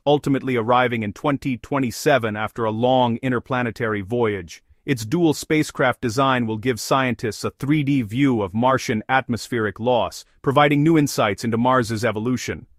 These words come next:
The launch is a win for both nasa and Blue Origin, proving heavy-lift rockets can serve affordable science and foster new partnerships. escapade's data will link Blue Origin's commercial ambition to humanity's quest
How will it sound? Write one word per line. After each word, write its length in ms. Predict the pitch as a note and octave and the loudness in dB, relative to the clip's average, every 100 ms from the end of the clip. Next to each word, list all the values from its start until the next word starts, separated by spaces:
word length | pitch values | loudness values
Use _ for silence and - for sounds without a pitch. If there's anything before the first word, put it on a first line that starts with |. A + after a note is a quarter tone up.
| - | -6
The 80 | C3+ | 2
launch 320 | C3+ D#3+ D#3 | 4 6 4
is 120 | C#3+ | 2
a 40 | B2 | 0
win 320 | A#2 D3 B2 | 2 2 2
for 140 | G#2+ | 0
both 240 | A2 B2 A2+ | 0 0 2
nasa 440 | B2 C#3 C#3 B2 G#2+ | 0 2 0 -2 -2
and 140 | A2 | -2
Blue 240 | G#2+ C3+ B2+ | 0 2 4
Origin, 480 | B2+ A2+ F#2+ E2+ - _ - | 2 2 -2 -10 -14 _ 0
proving 320 | E3 C#3 B2 | 4 4 4
heavy-lift 520 | A2 D3 C#3+ C#3 - | 2 2 4 2 2
rockets 460 | A2+ C3 C3 G#2+ - | 0 2 2 -2 -6
can 160 | A#2 | -6
serve 240 | G#2+ C#3+ A#2+ | -2 -2 0
affordable 480 | A2 D3 C3+ A#2 G#2+ | -2 0 0 0 -4
science 500 | - C#3+ C3 G2 - | 2 2 2 -4 -6
and 120 | G2+ | -4
foster 420 | - C3 - A#2 | 2 2 2 -2
new 160 | G#2+ A2 | -2 -2
partnerships. 840 | - C3 A#2+ G#2 - E2 - - _ _ - | 2 2 2 -6 -6 -10 -10 -18 _ _ -2
escapade's 580 | D3+ - - B2+ G#2+ | 0 0 0 0 0
data 300 | G2 C3+ A#2+ | 0 2 2
will 180 | G#2 A2+ | 0 -2
link 340 | A2 C3 D3+ - | 0 0 0 0
Blue 220 | B2+ D3 | 4 6
Origin's 420 | C3 A#2 G#2 G2+ | 6 2 -2 -6
commercial 460 | - B2+ C3+ - A#2+ | -2 0 0 0 -2
ambition 460 | G#2+ G#2 - G2+ E2+ _ - | -2 -2 -4 -8 -10 _ -2
to 100 | D3+ | 0
humanity's 760 | D3+ D3+ E3 E3 D3 A#2+ G#2 | 2 2 2 2 2 0 -6
quest 540 | - C#3 A#2 - - | -4 0 0 -2 -10